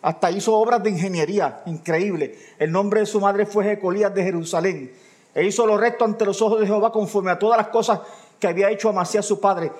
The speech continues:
Y persistió en buscar a Dios en los días de Zacarías, entendido en visiones de Dios. Y en estos días en que buscó a Jehová,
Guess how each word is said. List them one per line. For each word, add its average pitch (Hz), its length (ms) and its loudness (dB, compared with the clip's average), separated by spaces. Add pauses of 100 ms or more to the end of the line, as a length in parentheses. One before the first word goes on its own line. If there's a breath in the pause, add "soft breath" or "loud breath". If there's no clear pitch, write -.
(120)
Y 208 120 0
persistió 226 840 0 (280 loud breath)
en 208 200 2
buscar 214 340 0
a 226 80 2
Dios 233 340 2
en 226 80 4
los 190 160 0
días 226 160 2
de 233 100 0
Zacarías, 233 640 0 (320 loud breath)
entendido 190 540 0
en 240 100 0
visiones 220 380 0
de 220 120 4
Dios. 233 280 2 (260 loud breath)
Y 202 60 0
en 190 100 0
estos 240 280 0
días 233 260 2 (320)
en 196 160 -2
que 208 80 2
buscó 190 340 0
a 214 40 4
Jehová, - 760 -2